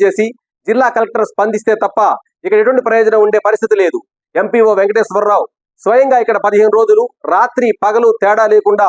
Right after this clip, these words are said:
ఇక్కడ ఆక్రమిత కొలతలు తొలగించి అందరితో శబాస్ అనిపించుకున్నారు. కానీ ఇప్పుడు ఆ పరిస్థితి రాజకీయ కారణాలతో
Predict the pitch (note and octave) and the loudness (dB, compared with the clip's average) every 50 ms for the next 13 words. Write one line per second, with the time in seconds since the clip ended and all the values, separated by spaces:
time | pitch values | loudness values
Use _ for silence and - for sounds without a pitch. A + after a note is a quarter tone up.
0 | D3 - - - - F#3+ E3 D#3+ F3 G#3+ A3+ - A#3+ B3 A#3 G#3 G#3+ - G3 G#3+ | 0 -2 -6 -8 -6 -4 -4 -2 -2 -4 -2 -2 -2 0 0 0 -2 -2 -2 -2
1 | A#3+ B3 B3 A3+ - A3 G#3+ G#3+ G#3 G3+ - G#3 G#3+ A3 - _ _ _ _ - | -2 -2 -4 -2 0 0 0 2 0 0 0 -2 -4 -4 -8 _ _ _ _ -4
2 | F#3+ A3+ A#3 A#3+ B3 B3 A3+ G3+ - - G3+ G#3+ C4 B3+ A3 A3+ A3 G3+ G#3+ G#3 | -4 -2 -2 -2 0 0 -2 -2 -2 -4 -2 -2 0 -2 0 -2 -2 -2 -2 -2
3 | - - G3 F#3 E3+ D#4+ C#4+ - - - - - G3+ G3+ G3+ A3+ - - _ _ | 0 0 2 2 2 2 0 -2 -4 -4 -2 -2 0 2 0 0 -2 -6 _ _
4 | _ _ - G3 - A3 A3 G#3 G3+ - A3 A3+ A3 B3 A3+ A3+ G3+ G#3+ A3 A3+ | _ _ -14 -6 -2 0 0 0 0 0 -2 -2 -2 -2 0 0 0 0 0 0
5 | A3 A3+ A3 - - G3+ G#3 G#3 G#3+ G#3 G#3 G3 - A3 G#3+ | 0 0 0 0 0 -2 0 0 0 0 0 0 0 0 0